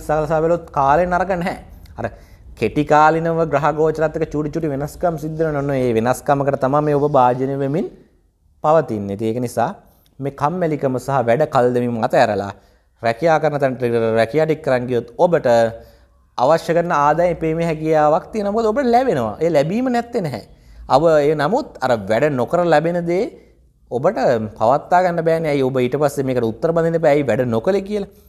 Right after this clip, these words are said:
අන්න ඒක නිසා හරියට වැඩ කළොත් ඒ තත්ත්වය යහපත් අතර හරව ගන්න පුළුවන්. ඒ කියන්නේ තිබ්බටත් වඩා දැන් තියෙන ලැබෙනවා නම් වැඩ නොකරත් තව ටිකක් වුණොත් මොකද දැන් ඉදිරියේදී අපි පොඩ්ඩක්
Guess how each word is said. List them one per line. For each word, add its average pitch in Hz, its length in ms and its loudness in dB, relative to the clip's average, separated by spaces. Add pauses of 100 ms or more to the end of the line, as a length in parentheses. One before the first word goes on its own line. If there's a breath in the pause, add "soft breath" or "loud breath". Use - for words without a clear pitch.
(160 soft breath)
අන්න 113 160 -2
ඒක 139 220 2
නිසා 127 300 0 (460 loud breath)
හරියට 139 380 4
වැඩ 127 160 2 (120)
කළොත් 220 300 0 (640)
ඒ 160 140 -4
තත්ත්වය 170 460 -2 (560)
යහපත් 170 540 0
අතර 165 160 -2
හරව 165 200 2
ගන්න 170 280 -2
පුළුවන්. 262 260 -4 (500 soft breath)
ඒ - 40 -18
කියන්නේ 117 200 -8
තිබ්බටත් 127 520 -2
වඩා 151 220 2
දැන් 107 180 -4
තියෙන 113 360 -2
ලැබෙනවා 151 480 0
නම් 135 140 -4 (120)
වැඩ 110 200 0
නොකරත් 131 400 -2 (340 soft breath)
තව 104 160 -4
ටිකක් 135 380 -2
වුණොත් 147 220 -6
මොකද 127 200 -4
දැන් 104 160 -2
ඉදිරියේදී 120 480 -4
අපි 104 160 -4
පොඩ්ඩක් 104 360 -4